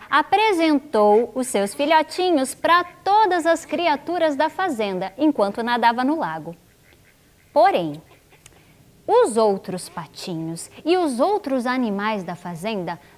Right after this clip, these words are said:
não demoraram muito pra implicar com o patinho feio. "Nossa, mas, mas que patinho feio você é!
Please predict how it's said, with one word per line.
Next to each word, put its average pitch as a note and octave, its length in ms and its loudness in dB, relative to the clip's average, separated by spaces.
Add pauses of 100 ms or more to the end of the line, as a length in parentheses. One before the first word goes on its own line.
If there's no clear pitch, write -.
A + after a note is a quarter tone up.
não A4 180 0
demoraram F4+ 640 2
muito B3 540 0
pra D4 220 -4
implicar G4+ 920 0
com G#4 100 -4
o G#4 60 -4
patinho B4 640 -4
feio. C#4 500 0 (1120)
"Nossa, G3 800 0 (320)
mas, E4 500 2 (240)
mas - 460 0 (160)
que F4+ 80 2
patinho F#4 640 0
feio A3+ 580 0
você C#4 320 0
é! G3 580 -2